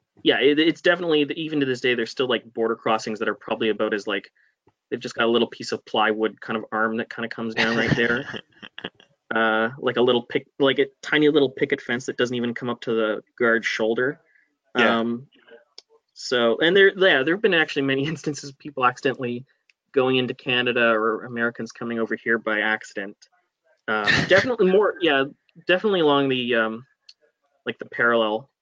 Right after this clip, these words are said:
Speaker 1: So, uh, like, over the prairie provinces that happens.
Speaker 2: Yeah.
Speaker 1: So we, uh, so anyway, we get to, uh, we see kind of like a, we pan up to, like, a global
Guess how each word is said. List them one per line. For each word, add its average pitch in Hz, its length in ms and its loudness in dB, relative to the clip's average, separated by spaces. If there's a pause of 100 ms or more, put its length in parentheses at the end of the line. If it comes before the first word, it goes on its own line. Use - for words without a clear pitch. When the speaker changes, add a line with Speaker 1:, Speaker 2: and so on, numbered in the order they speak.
Speaker 1:
So, 110 500 0
uh, 107 200 -4
like, 110 160 -6
over 117 180 -2
the 104 220 -4 (200)
prairie 113 240 -2
provinces 104 560 -12
that 98 160 -10
happens. 110 480 -12 (500)
Speaker 2:
Yeah. 120 340 2
Speaker 1:
So 147 400 8 (640)
we, 196 300 2
uh, 202 160 6
so 262 120 4
anyway, 220 340 6
we 160 100 4
get 220 300 2
to, 190 340 0
uh, 160 160 4
we 170 140 -2
see 196 160 -6
kind 180 200 -2
of 147 60 0
like 135 160 4
a, 123 260 0 (420)
we 135 120 -4
pan 156 240 -2
up 143 120 0
to, 139 100 -2
like, 135 100 0
a 113 60 -8
global 123 500 0